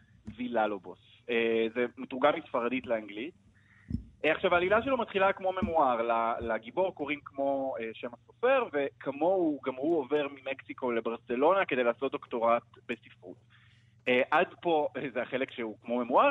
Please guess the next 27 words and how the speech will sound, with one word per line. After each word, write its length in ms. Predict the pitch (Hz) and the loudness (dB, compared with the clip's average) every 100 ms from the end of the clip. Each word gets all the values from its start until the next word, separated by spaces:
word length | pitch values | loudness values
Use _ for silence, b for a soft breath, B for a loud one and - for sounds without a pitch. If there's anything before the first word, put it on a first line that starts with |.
| 302 | 0
כי 140 | 156 143 143 - | -4 -6 -8 -2
מאותו 320 | 147 143 202 214 | 0 2 2 2
רגע 520 | 214 240 202 190 202 | 2 0 2 4 2
דברים 220 | 139 143 160 | -2 -6 -6
מתחילים 320 | - 147 147 - _ - - | -10 -14 -14 -18 _ -20 -8
ממש 280 | 117 123 131 131 | -2 -2 -2 -6
להשתבש. 1000 | 123 - 104 - 98 151 - - - - | -8 -8 -8 -2 0 -2 -4 -14 -8 0
אה, 300 | 117 - 117 | 2 4 4
הבן 420 | 113 113 120 123 | 4 2 -4 0
דוד 260 | 160 220 - | 2 2 2
של 140 | 175 | -4
הגיבור... 560 | 131 131 190 208 208 214 b b b b b b | -2 -4 0 2 2 -4 b b b b b b
שהוא 160 | - 190 | -8 -4
מין 120 | 254 | -4
כזה 580 | 277 247 196 165 139 127 123 | -2 0 4 4 4 2 -2
טיפוס 360 | - - 185 220 - - | -10 -10 -6 -6 -8 -6
מפוקפק 680 | 170 - 151 - - 160 175 - | -6 -6 -12 -4 2 4 4 -4
שמעורב, 720 | - 151 - 127 127 147 170 160 | -8 -6 -4 2 4 4 2 -2
אה, 400 | 156 120 117 120 | 0 2 2 -2
עם 100 | 117 | -4
כל 120 | 139 | -6
מיני 140 | 147 165 | -8 -8
כנופיות 560 | 131 - 120 127 143 | -10 -6 2 2 2
ועבריינים, 720 | 143 117 117 117 120 143 170 175 - | 0 0 -2 -2 -4 -6 -8 -10 -8
אה, 140 | 127 123 - | -4 -4 -4
מבקש 380 | 123 131 208 226 | -6 0 0 0
ממנו 500 | 262 190 160 160 202 | 0 2 2 2 0